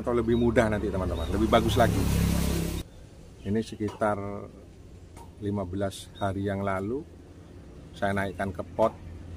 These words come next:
plastik ini. Dan juga saya buat video waktu pengangkatan itu, teman-teman. Nah, mohon maaf kalau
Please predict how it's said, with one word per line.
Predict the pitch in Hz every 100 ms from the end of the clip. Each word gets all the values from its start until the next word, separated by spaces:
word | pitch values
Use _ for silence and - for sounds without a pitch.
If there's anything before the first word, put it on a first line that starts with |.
| - - - - -
plastik | 123 - 147 117
ini. | 101 90 - - - - - - - - - - - - 82 82 82 80 - - - - - - - - - 87
Dan | 101
juga | 110 127
saya | 120 120
buat | 113 104
video | 113 107 127
waktu | 127 104 117 113 113 110 107 - -
pengangkatan | 107 107 107 104 104 101
itu, | 95
teman-teman. | 92 87 85 85 - - - - - - - - - - -
Nah, | 101 101
mohon | 104
maaf | 104 127 139 - -
kalau | 110 107 110